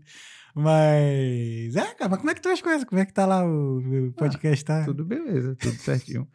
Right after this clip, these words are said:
Speaker 2: Agora a gente vai dar uma pausa agora, né, no final desse mês.
Speaker 1: Tirar umas
Speaker 2: É,
Speaker 1: férias?
Speaker 2: vamos.
Speaker 1: Tu não teve férias ainda, né? Acho que desde
Speaker 2: Ah.
Speaker 1: quando tu começou, tu nunca parou.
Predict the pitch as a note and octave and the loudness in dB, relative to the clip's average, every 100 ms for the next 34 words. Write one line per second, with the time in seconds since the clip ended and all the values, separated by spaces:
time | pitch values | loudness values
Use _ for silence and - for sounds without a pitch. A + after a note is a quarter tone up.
0 | _ _ - A2+ B2 B2+ B2 A2+ A#2 G#2 | _ _ 0 6 8 6 6 4 6 2
1 | A2 A2 G2+ F#2 G2+ C3+ C3 G2 B2 F#2+ | 0 -2 -2 -4 -2 -2 -2 -2 -4 -4
2 | E2+ G2+ F2+ F2+ F2 - F#2 F2+ A#2+ G3 | -6 -6 -4 -2 -4 -4 -6 -4 -4 -6
3 | - C#3 B2+ A#2+ E3 F3+ D3+ E2+ - - | -8 -2 0 0 0 0 0 -4 -12 -12
4 | E2 F2 F2+ - _ - F#4 A4+ G#4+ F4+ | -10 -8 -12 -18 _ -8 -8 -4 -6 -4
5 | F3+ C#3+ A#2 G#2+ G#2+ G#2+ - _ _ _ | -6 -6 -8 -12 -14 -18 -20 _ _ _
6 | _ _ _ _ C#3+ - D3 - C4 B3+ | _ _ _ _ -8 -2 -2 0 -2 -2
7 | A3+ G3+ G#3 G#3+ G3+ E4 D#4 F3+ | -2 -2 -2 -2 -2 -4 -4 -2